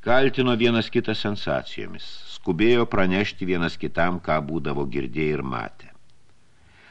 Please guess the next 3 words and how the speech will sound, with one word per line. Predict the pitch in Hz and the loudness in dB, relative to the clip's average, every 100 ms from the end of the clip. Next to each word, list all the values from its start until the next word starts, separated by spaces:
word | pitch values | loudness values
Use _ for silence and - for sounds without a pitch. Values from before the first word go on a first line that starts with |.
| - - | -20 -10
Matuzalis | 76 101 - 117 110 147 160 151 | 0 2 4 0 4 4 4 0
švietė | - - - 196 - - 123 117 - - | -4 -4 2 2 2 0 0 0 -6 -4
Epimenidą. | 92 107 - 110 95 92 90 71 57 50 | 2 2 2 0 2 0 2 0 -2 -6